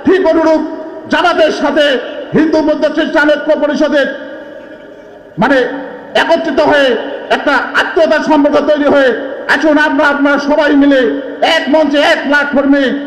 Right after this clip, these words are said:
ডাক্তার শফিকুর রহমানের নেতৃত্বে সুন্দর, সমৃদ্ধশালী, বৈষম্যহীন, অসাম্প্রদায়িক, সাম্প্রদায়িক সম্প্রীতির বাংলাদেশ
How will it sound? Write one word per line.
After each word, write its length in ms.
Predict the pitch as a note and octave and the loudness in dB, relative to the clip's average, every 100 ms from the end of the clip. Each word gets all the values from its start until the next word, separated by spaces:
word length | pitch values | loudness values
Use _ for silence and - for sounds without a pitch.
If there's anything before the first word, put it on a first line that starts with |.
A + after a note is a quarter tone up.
| - - - - | -12 -16 -4 -4
ডাক্তার 260 | D4+ D4 - | 0 -2 0
শফিকুর 360 | D#4+ E4+ D#4 D4 | 0 0 2 4
রহমানের 340 | C#4+ C#4+ C#4+ D4 | 4 4 4 2
নেতৃত্বে 420 | C#4+ D4+ D4+ C4 G#3+ - - - | 2 0 2 2 2 -2 -8 -2
সুন্দর, 320 | F4 E4+ D#4+ D4+ C4 | 2 4 4 2 0
সমৃদ্ধশালী, 760 | D4+ D#4 D4 D4 - D4+ D#4 C#4+ - - - - - D4 | 0 0 0 0 0 0 0 -2 -6 -12 -14 -14 -2 0
বৈষম্যহীন, 680 | - - D#4+ D#4+ D#4 D4 B3+ G#3 - - - - - - - - - | 0 0 2 2 2 4 2 0 -6 -10 -14 -16 -16 -18 -18 -4 0
অসাম্প্রদায়িক, 800 | D#4+ - D#4 D4 D#4 D#4 D#4 D#4 - - - - - - - | 0 2 2 2 2 2 2 0 -2 -10 -14 -16 -16 -18 -6
সাম্প্রদায়িক 500 | - F4+ E4 D4+ D#4+ - | -2 0 2 2 0 2
সম্প্রীতির 480 | F4 C#4+ D#4 D4+ D4 | 0 2 2 2 2
বাংলাদেশ 340 | D4 D4 D4 | 2 2 2